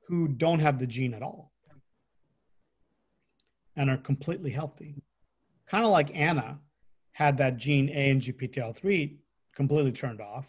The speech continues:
and she's fine. Similarly, there are people walking around with that other gene, P C S K nine. So one way to, to show that the,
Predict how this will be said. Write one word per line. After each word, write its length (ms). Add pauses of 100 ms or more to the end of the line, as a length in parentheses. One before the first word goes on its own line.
(140)
and 120
she's 280
fine. 340 (720)
Similarly, 600
there 160
are 40
people 380
walking 360
around 380
with 100
that 140
other 220
gene, 260
P 100
C 180
S 120
K 140
nine. 280 (540)
So 200
one 340
way 200
to, 120
to 320
show 360
that 200
the, 100